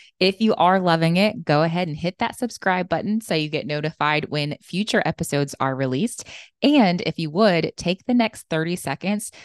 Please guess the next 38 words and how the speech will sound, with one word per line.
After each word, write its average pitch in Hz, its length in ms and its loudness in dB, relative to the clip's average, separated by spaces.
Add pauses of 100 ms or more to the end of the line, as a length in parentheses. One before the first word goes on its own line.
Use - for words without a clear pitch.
(100)
to 185 100 0
leave 160 400 2
a 143 120 4
review. 131 600 0 (300)
That 165 120 4
would 185 120 4
mean 175 280 -2
the 151 120 -2
world 151 440 -2
to 185 120 -6
me, 156 320 -4
and 156 160 -6
you 156 80 -6
can 147 240 -8
literally 190 480 2
do 165 160 4
it 165 100 2
right 151 220 0
now 139 240 0
while 143 260 0
you're 143 160 -2
listening 135 340 -4
to 131 120 -10
the 127 100 -4
show. - 320 -2 (400)
Okay, 143 380 0
now 147 80 2
let's 151 160 2
get 151 160 -2
back 151 180 -4
to 139 140 0
it. - 140 -4 (240)
If 151 140 0
you're 160 140 6
doing 131 400 2
that, 117 420 -2
or 131 160 -4
if, 120 80 -8